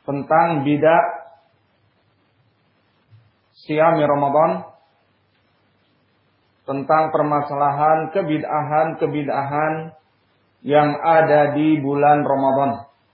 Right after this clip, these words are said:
Bab ini adalah bab yang keenam belas, bab yang terakhir, dan akan membahas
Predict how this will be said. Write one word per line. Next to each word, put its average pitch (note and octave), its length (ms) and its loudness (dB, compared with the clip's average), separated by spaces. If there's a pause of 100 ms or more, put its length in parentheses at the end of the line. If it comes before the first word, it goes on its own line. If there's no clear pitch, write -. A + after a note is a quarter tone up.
(1040)
Bab C3 160 -2
ini F3 160 0
adalah D#3 400 4
bab D#3 320 6
yang D3+ 240 2
keenam D3 400 0
belas, D#3 320 2
bab D#3+ 160 0
yang C#3+ 240 -2
terakhir, D3 480 -2 (3000)
dan C3+ 160 -2
akan E3+ 400 2
membahas D3+ 440 4